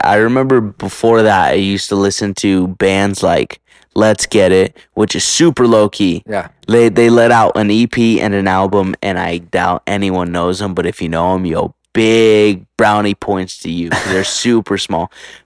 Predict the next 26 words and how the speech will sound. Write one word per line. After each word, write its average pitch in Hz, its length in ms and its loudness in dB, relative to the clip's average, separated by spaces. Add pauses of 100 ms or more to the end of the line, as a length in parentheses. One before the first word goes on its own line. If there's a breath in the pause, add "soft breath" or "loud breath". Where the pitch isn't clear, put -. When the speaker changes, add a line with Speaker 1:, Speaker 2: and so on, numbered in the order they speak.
Speaker 1:
But 110 400 2 (520)
Breathe 120 360 0
Carolina 110 680 2 (180)
Speaker 2:
Oh, 87 140 2
yeah. 98 220 0 (520)
Panic 104 120 2 (140)
at 101 60 2
Speaker 1:
and 98 80 0
Speaker 2:
the 110 40 0
Speaker 1:
their 113 220 4
Speaker 2:
Disco. 110 100 0
Speaker 1:
Hello 113 540 4 (180)
Fascination 104 1080 0 (180)
E 117 180 2
P. 135 260 2
Speaker 2:
That's 104 220 0
a 92 60 -6
solid 92 380 2
E 85 100 -2
P. 90 260 -10 (140)
Speaker 1:
But 139 320 4
they 120 120 4
also 120 300 2
let 120 220 4
out 120 180 2
an 107 160 -4